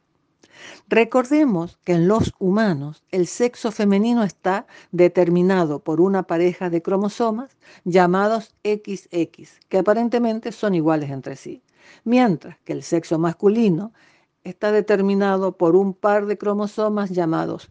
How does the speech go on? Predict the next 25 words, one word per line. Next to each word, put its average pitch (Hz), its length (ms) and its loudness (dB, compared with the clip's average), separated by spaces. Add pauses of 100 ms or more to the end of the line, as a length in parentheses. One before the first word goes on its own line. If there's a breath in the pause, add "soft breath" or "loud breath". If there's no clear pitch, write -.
(180)
X 240 540 -4 (180)
Y. 156 240 -8 (640 soft breath)
El 180 400 4
X 226 480 -8
es 165 80 -14
notablemente 170 680 -4
más 147 120 -6
grande 160 420 -2
que 147 100 -8
el - 180 -12
Y. - 180 -20 (960 soft breath)
Ahora 269 240 4
bien, 156 220 -2 (380)
en 233 120 -2
el 240 180 -2
caso 302 380 0
del 170 160 -2
síndrome 147 560 -2
de 139 160 -10
Klinefelter, 170 1200 -2 (460 loud breath)
los 208 200 4
pacientes 240 760 -4
tenían 165 640 -2 (240 soft breath)
dos, 254 320 2 (180)
tienen 202 380 -10